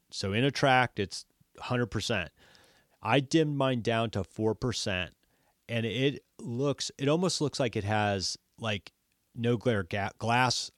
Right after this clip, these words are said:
on the game. Like, crazy. Like, the difference is night and day. And somebody had mentioned on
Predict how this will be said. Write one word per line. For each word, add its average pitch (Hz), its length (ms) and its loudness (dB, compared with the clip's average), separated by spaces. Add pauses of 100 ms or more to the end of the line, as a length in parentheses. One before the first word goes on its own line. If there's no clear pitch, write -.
on 98 240 -4
the 95 80 -4
game. 95 400 -4 (340)
Like, 107 340 -2 (1300)
crazy. 98 640 0 (180)
Like, 120 220 2 (100)
the 113 120 0
difference 143 720 0
is 107 360 -4
night 107 320 0
and 101 220 -6
day. 110 380 0 (400)
And 120 140 -4
somebody 170 360 2
had 139 100 2
mentioned 123 420 0
on 104 500 -2